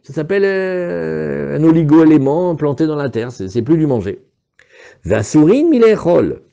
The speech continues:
Alors, Rashi nous dit, l'aller-retour. Au début, on va penser qu'on peut pas les manger. Pourquoi ?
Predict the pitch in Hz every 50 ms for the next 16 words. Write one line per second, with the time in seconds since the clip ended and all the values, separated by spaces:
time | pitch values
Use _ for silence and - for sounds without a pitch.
0 | _ - 90 98 101 113 143 147 - 208 220 202 190 170 165 208 214 185 175 190
1 | 185 165 156 160 151 135 135 113 - 117 98 101 120 123 165 208 185 180 180 175
2 | 160 147 139 123 147 143 139 127 - 139 135 135 131 131 131 131 135 - - -
3 | _ _ - - 131 - 135 113 135 131 113 127 123 120 120 123 123 127 113 104
4 | 123 110 - 117 - - 117 107 98 98 101 101